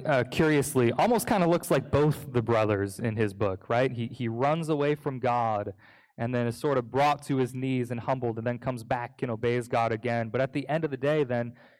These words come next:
he also <laughs> sort of acts like the elder brother, who still doesn't quite get it. Uh, Jesus says elsewhere, "Those who are well have no need of a physician,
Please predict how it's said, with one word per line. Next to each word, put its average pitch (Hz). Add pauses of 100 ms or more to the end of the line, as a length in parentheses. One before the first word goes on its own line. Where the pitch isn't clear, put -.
he -
also 165
<laughs> -
sort -
of 185
acts 165
like 147
the 147
elder 156
brother, 143 (800)
who 143
still 175
doesn't 165
quite 156
get 156
it. 120 (4000)
Uh, 127
Jesus 156
says 151
elsewhere, 147
"Those 151
who 185
are 151
well 127 (540)
have 120
no 131
need 127
of 113
a 107
physician, 101